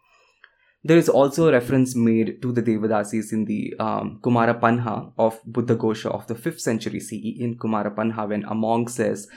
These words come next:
the deity descend-, uh, descends into the body of a Devadasi and answers the <laughs> questions. Now, that's way too many references, inscriptions, and sources. So I'm narrowing it down by saying that the custom started somewhere between, I wanna say,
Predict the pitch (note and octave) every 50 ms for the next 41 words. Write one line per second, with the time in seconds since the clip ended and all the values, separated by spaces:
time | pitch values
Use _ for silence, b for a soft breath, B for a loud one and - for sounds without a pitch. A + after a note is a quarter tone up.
0 | B B B B B B B B _ - A2+ A2+ B2+ A#2 A2 A2 G#2+ - - -
1 | A#2+ A#2 B2+ C3 C3 C3 B2+ C3 A#2+ A2+ A2+ A2+ - B2 A#2+ A2+ A#2 A2+ - A2+
2 | A2+ A2 G#2+ G#2+ A#2+ A#2+ - C3+ C3 A2+ G#2+ - A2 A2 A#2 A#2 A2 G#2 A#2 A2
3 | G#2+ G#2+ - G#2+ - A#2 A2+ A2+ A#2 A2 G2+ G2+ - A2+ G#2 G#2 G2+ G2+ A2+ D#3
4 | F3 F3 - B2+ A2+ - A#2 A2+ - A#2 C3 D3+ C#3+ - - G#2 - - - _
5 | - - - - _ _ _ - A2+ A2 - - - - - - - - - B
6 | B B B B B B B B B B B B B B B B B B - C3+
7 | D#3 D#3 D#3 D#3 D3+ C#3+ - B2 B2 D#3+ D3+ D#3+ - - D#3 C#3 D#3 D#3+ D#3+ D#3+
8 | E3 C#3+ C#3 B2+ A#2 G#2+ G2+ G#2 G2+ - A2+ - A2+ - F#2+ B2 A#2+ - - -
9 | - B2 B2 A#2+ B2 - B2 A#2 - - - A#2 A2+ A2+ A2+ A2+ - B2+ C3 B2+
10 | A#2+ A2 G#2 G#2 - B2 A#2+ - A#2 C#3+ D3 D3 C#3 C3+ C3 C#3 D3+ E3 F3 E3+
11 | D#3+ D3+ B2+ A#2 A2+ A2+ A2+ A2+ A2+ A2 A#2 A2+ A2+ - A#2 A2 A2 A2 G#2+ G2+
12 | A2+ G#2+ G#2 - A2+ - A#2+ A#2 - - C#3 C3 - C3 A2+ G#2+ - G#2+ G#2 B2+
13 | B2 B2+ B2+ C3+ B2+ A#2 B2 A#2+ B2 B2 A#2 A2+ A2+ A2+ A2+ G#2+ - - - -
14 | - _ _ A#2+ A#2+ A#2 A2+ G#2 - G#2+ G#2 G#2